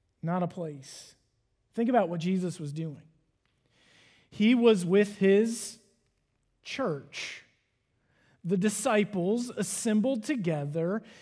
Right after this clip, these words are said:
and he was saying to them, "Hey, I am going to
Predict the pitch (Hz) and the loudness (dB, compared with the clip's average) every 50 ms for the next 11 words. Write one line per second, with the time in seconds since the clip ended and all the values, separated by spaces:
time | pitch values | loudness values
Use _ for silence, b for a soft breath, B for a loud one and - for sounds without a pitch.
0 | B B - 190 180 175 208 233 247 254 254 233 - - 254 247 233 226 220 220 | B B -4 -2 2 4 4 4 4 4 2 0 -2 -2 -2 -2 0 0 0 -2
1 | 220 - - - 285 285 285 285 214 180 165 160 160 160 170 180 190 185 B B | -2 -6 -6 -2 0 2 2 2 2 0 0 0 0 2 2 2 0 -2 B B
2 | B B B B B - 220 196 180 202 - - - 226 226 240 254 262 285 285 | B B B B B 2 2 2 2 0 -8 -2 4 6 6 6 8 6 6 6
3 | 302 247 226 220 208 180 214 220 226 226 220 220 - 226 | 4 4 4 4 4 4 4 4 4 2 2 0 -2 -4